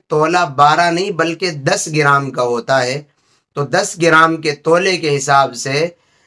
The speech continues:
अ, चांदी का जो निसाब बनता है वो है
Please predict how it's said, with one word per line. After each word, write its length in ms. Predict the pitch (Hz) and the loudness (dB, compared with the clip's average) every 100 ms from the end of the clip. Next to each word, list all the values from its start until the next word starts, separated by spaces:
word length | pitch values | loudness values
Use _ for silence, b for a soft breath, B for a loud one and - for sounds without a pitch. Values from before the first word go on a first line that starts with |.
| _ - | _ -6
अ, 280 | 147 147 151 | -2 -2 -2
चांदी 540 | 147 156 160 170 202 208 | -2 0 2 0 -4 -2
का 140 | 185 | -2
जो 140 | 160 151 | 0 0
निसाब 480 | 147 147 156 160 135 | -2 2 2 2 0
बनता 360 | 143 135 139 131 | -4 -2 0 0
है 180 | 151 151 | -2 -4
वो 200 | 143 135 | -2 0
है 180 | 156 | 0